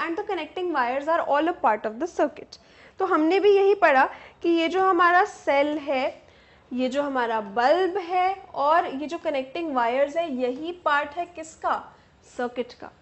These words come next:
If there is any break in the wires or in the filament of the bulb, the circuit is broken and bulb will not glow। यानी कि जैसे आपने देखा कि बल्ब है और वायर से सेल भी कनेक्टेड है, but अगर बीच में वायर टूट गई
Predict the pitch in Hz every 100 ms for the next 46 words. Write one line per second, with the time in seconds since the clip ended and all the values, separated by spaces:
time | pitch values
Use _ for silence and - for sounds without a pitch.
0 | - - - 381 381 392 453 349 - 311
1 | 403 320 320 370 392 349 392 349 240 226
2 | 233 294 339 349 330 370 381 285 294 349
3 | 359 294 330 254 226 233 269 311 311 -
4 | 294 294 370 392 269 240 269 294 311 311
5 | 311 233 240 262 302 - 247 240 233 208
6 | 233 226 220 196 - _ _ _ - -
7 | - 285 302 349 427 339 339 370 359 392
8 | 320 294 302 294 381 - - _ _ _
9 | _ _ _ 403 262 254 277 415 453 -
10 | - - - 415 330 381 - - _ _
11 | - 302 349 262 240 233 254 320 330 403
12 | - 370 349 370 330 247 247 240 294 359
13 | 320 453 370 330 349 392 403 330 320 370
14 | - 349 349 262 220